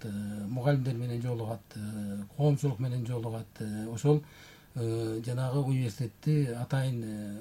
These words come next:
башкарган бир эле ректор башкарбайт, ал жерде университетти башкарган жалпы Европа системасында ошондой, жанагы биз орусча айтканда совет попечителей деп коет, жанагы камкордуктар кеңеши. Мына ушул кишилер ректорду тандоого катуу киришет.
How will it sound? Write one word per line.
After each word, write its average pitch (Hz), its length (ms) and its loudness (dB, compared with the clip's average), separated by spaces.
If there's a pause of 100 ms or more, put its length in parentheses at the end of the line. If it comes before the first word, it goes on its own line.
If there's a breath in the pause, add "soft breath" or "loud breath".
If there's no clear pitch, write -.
башкарган 120 600 0
бир 135 160 4
эле 127 160 2
ректор 135 300 0
башкарбайт, 131 520 0
ал 110 120 -2
жерде 117 240 -4
университетти 123 520 -4
башкарган 123 600 0 (320)
жалпы 131 400 4 (380 loud breath)
Европа 143 500 8
системасында 127 540 2
ошондой, 123 380 2
жанагы 123 500 2
биз 123 180 -4
орусча 123 300 -4
айтканда 120 360 -4
совет 123 280 -2
попечителей 117 600 -4
деп 117 160 -4
коет, 160 200 2
жанагы 113 300 -2
камкордуктар 120 880 -2 (100)
кеңеши. 120 440 0 (680 loud breath)
Мына 156 180 8
ушул 160 340 8
кишилер 139 460 6 (420)
ректорду 139 600 6
тандоого 127 760 2
катуу 131 260 2
киришет. 113 360 0